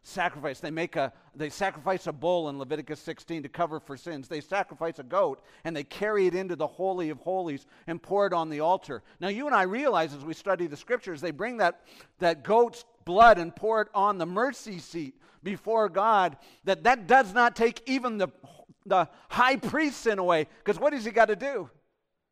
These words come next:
You gotta do it again, and he's gotta do it again, and he's do it again. This man knows that the sacrifice cannot take away his sin. He has sinned himself outside of the promise of that sacrifice. But listen,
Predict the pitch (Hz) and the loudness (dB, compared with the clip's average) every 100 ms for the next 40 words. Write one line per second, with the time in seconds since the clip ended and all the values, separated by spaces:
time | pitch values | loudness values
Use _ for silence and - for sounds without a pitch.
0 | _ _ _ _ _ 214 240 247 254 285 | _ _ _ _ _ 2 4 4 2 0
1 | 294 311 320 262 208 180 247 233 240 277 | 2 2 2 0 -6 2 4 4 0 -4
2 | 294 294 320 311 240 214 - 247 240 240 | -4 4 4 4 -2 -6 -4 -2 -2 2
3 | 294 233 330 247 311 330 262 285 294 233 | 0 2 -2 -2 2 2 4 6 6 6
4 | 170 - - - _ - 214 226 262 240 | 0 -12 -20 -20 _ 0 0 2 4 4
5 | 208 202 - - 202 185 170 175 151 147 | 2 0 0 -2 0 0 -4 -8 -4 -2
6 | 143 139 123 - _ _ - 165 143 117 | -2 -6 -8 -14 _ _ -12 -8 -6 -8
7 | 143 147 127 - 180 151 127 - 117 110 | -6 -6 -8 -8 -8 -8 -12 -8 -8 -8
8 | _ _ _ _ 156 147 - - 131 104 | _ _ _ _ 0 0 -4 -10 -8 -8
9 | 82 71 _ _ _ _ _ _ _ _ | -12 -20 _ _ _ _ _ _ _ _
10 | _ _ _ 120 117 - 151 135 123 120 | _ _ _ -14 -14 -10 -8 -8 -10 -16
11 | 98 127 123 - 107 87 - 78 85 - | -8 -8 -8 -12 -14 -14 -20 -20 -20 -20
12 | - - _ _ _ _ _ _ _ _ | -20 -20 _ _ _ _ _ _ _ _
13 | _ _ _ _ _ _ _ _ _ 117 | _ _ _ _ _ _ _ _ _ -16
14 | 117 131 139 110 104 | -12 -12 -14 -16 -18